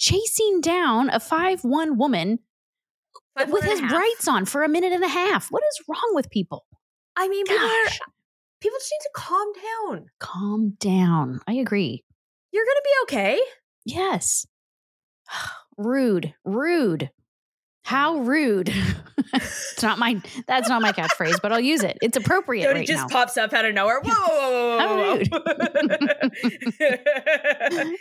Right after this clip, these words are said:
Speaker 2: <laughs> Anyway, we're going on a date next week. He seemed nice.
Speaker 1: Oh, nice. Excellent. Tell me how it goes.
Speaker 2: <laughs>
Speaker 1: Who's driving? <laughs>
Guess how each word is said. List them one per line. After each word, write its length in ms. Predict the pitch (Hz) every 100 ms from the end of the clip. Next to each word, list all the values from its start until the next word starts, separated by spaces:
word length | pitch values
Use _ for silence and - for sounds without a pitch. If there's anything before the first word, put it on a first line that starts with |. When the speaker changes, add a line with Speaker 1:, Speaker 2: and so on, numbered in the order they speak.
| -
Speaker 2:
<laughs> 120 | -
Anyway, 280 | 262 226 208
we're 140 | 262
going 200 | 277 240
on 120 | 202
a 40 | 175
date 200 | 170 170
next 200 | 170 -
week. 120 | 175
He 80 | 233
seemed 180 | 208 156
nice. 320 | 147 156 - _ _ -
Speaker 1:
Oh, 120 | 403
nice. 260 | 392 - -
Excellent. 360 | 370 - - -
Tell 120 | 339
me 80 | 339
how 120 | 294
it 80 | 196
goes. 200 | 190 196
Speaker 2:
<laughs> 160 | 440 -
Speaker 1:
Who's 160 | 370
driving? 420 | 254 294 320 202
<laughs> 100 | 226